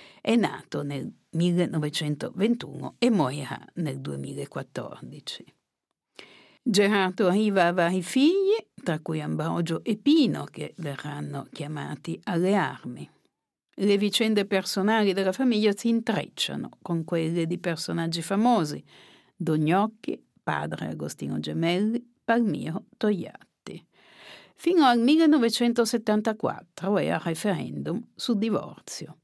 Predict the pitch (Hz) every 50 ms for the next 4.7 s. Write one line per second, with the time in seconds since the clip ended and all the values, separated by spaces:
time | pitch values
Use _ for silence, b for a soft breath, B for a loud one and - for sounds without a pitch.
0 | b b b b b b b b b b - - 170 - - 151 143 143 147 -
1 | - 143 143 _ _ - 190 190 175 156 151 147 147 147 - 143 143 143 147 147
2 | 147 160 180 208 254 269 - - 190 - - - - _ - 208 - - 254 226
3 | 175 220 - _ - - 277 277 277 277 208 151 - 147 - - - - - -
4 | 262 247 240 240 - - - - - - - - -